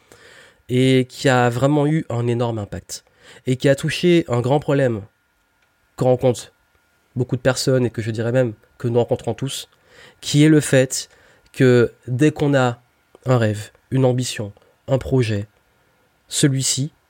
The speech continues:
est extrêmement critiqué, découragé, impacté. Des personnes vont nous mettre des bat-, bâtons dans les roues, des personnes vont, euh, nous décourager, des personnes vont nous mettre leurs propres limites, des personnes vont même carrément se mettre sur notre chemin.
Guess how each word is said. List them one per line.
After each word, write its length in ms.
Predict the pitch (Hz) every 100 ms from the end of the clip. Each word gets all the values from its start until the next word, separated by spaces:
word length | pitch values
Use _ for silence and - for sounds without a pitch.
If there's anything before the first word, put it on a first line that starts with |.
| _ _ _ _ 123
est 280 | 123 120 - -
extrêmement 580 | 127 - 139 123 107 104 _ -
critiqué, 580 | - 135 131 120 104 - _ 120
découragé, 640 | 117 131 135 117 104 101 - _ -
impacté. 520 | 127 120 107 101 92 - - -
Des 80 |
personnes 360 | 123 127 - 151
vont 100 | 135
nous 80 | 127
mettre 160 | 135
des 80 | 113
bat-, 60 | - _
bâtons 200 | 123 139
dans 80 | 123
les 80 | 131
roues, 180 | 127 143
des 80 |
personnes 380 | 123 110 143 135
vont, 260 | 120 117 107 - - _ -
euh, 320 | 113 110 107
nous 120 | 117 123
décourager, 500 | 131 139 131 127 147
des 40 |
personnes 240 | 139 139
vont 160 | 123 120
nous 180 | 117 117
mettre 380 | 113 123 131 127
leurs 160 | 113
propres 380 | - 143 - 143
limites, 420 | 139 131 165 - - - -
des 100 | 120
personnes 400 | 120 - 147 139
vont 100 | 117
même 220 | 135 139 -
carrément 380 | 165 160 175
se 180 | 170 -
mettre 460 | 151 147 160 - - _ _ _
sur 180 | - 123
notre 300 | 113 - -
chemin. 340 | - 113 98